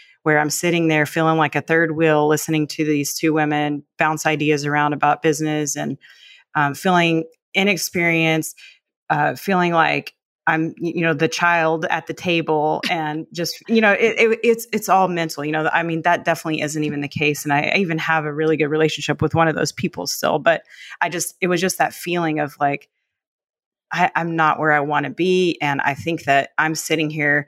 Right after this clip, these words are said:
kind of taking the back seat because my confidence is low about this situation. But what I like to do whenever I'm feeling something like that is take action and actually, um,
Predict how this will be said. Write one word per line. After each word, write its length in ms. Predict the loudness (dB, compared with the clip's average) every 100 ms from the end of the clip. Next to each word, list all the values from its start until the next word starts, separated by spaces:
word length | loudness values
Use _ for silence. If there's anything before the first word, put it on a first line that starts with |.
| _ -4
kind 180 | -2
of 60 | 0
taking 260 | -2 0 -2
the 80 |
back 220 | 0 0 -2
seat 300 | -6 -6 -6
because 280 | -6 -2
my 120 | -2 -2
confidence 580 | 0 0 0 -6 -6
is 140 | -10 -2
low 240 | 2 2
about 320 | 2 0 0
this 200 | -2 -4
situation. 680 | -4 -6 -4 -2 -2 -2 -6 -8 -18 -20 _
But 100 | 2
what 180 | 4 2
I 140 | 2
like 260 | 2 0 0
to 100 | -6
do 260 | 0 0 2
whenever 400 | 2 2 4 2
I'm 160 | 2
feeling 460 | -4 -2 0 -2 -2
something 320 | -2 -4 0
like 200 | 0 2
that 260 | 2 2 2
is 220 | -2 -2
take 260 | -4 -4 -2
action 480 | -6 -6 -6 -8 -6
and 160 | -4
actually, 520 | -4 -4 -6 -4 -6 -10 _ _ _ _ _ -2
um, 300 | 0 -2